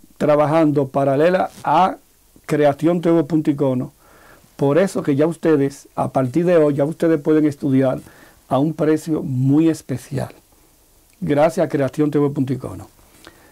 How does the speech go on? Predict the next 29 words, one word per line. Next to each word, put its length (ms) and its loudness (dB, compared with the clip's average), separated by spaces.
Vamos 340 2
a 20 -2
dar 180 2
clases 800 -2
a 80 -2
un 120 -2
precio 360 -2
muy 460 0
bajo, 460 -2
muy 260 0
especial, 640 -2
para 280 -2
que 100 -4
todos 340 -2
ustedes 640 -2
que 100 -8
enviaron 300 0
mensaje 540 -4
y 160 -2
a 60 0
los 120 0
que 140 -4
no 120 2
enviaron 360 2
mensaje 540 -4
tengan 320 2
la 100 4
oportunidad 920 0
de 420 0